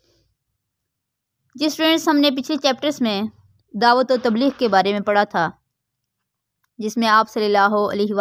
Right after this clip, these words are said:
वसल्लम की अल्लाह ताला के हुक्म से जो वही नाजिल की गई थी,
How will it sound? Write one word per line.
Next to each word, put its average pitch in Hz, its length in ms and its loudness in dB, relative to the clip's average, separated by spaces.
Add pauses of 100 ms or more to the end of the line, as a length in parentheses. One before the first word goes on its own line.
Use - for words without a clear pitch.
(140)
वसल्लम 202 540 -4
की 185 260 -8 (680)
अल्लाह 208 160 -2
ताला 208 300 0
के 220 160 -4
हुक्म 214 340 -4
से 196 180 -6
जो 190 200 -2
वही 202 260 -2
नाजिल 196 300 -4
की 190 160 -16
गई 202 220 -4
थी, 175 180 -10